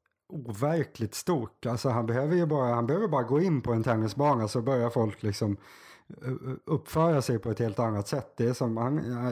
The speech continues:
ja, han är lite gud i tennisvärlden, kan man ju säga, eh, i folks ögon. Och det är, det är ganska coolt på sitt sätt. Men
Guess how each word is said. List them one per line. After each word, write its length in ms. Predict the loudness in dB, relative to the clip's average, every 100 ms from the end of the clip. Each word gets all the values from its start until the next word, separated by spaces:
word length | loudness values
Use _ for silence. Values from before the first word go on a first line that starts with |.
| -2
ja, 60 | 0
han 160 | 0
är 160 | 2 2
lite 360 | 2 0 0 0
gud 400 | 2 0 2 0
i 60 |
tennisvärlden, 720 | 0 0 0 0 0 0 -4
kan 200 | -4 -2
man 180 | 0 0
ju 60 | 0
säga, 340 | 0 0 0 -2 -12 -20 -4
eh, 320 | 0 2 2
i 40 | 2
folks 340 | 2 0 0
ögon. 320 | 0 2 2
Och 60 | 2
det 160 | 2
är, 240 | 2 2 0
det 100 | 0
är 80 | 0
ganska 340 | 0 -2 0
coolt 400 | -2 0 0 -2
på 100 | -4
sitt 200 | -2 -2
sätt. 240 | -2 -4 0
Men 280 | 2 2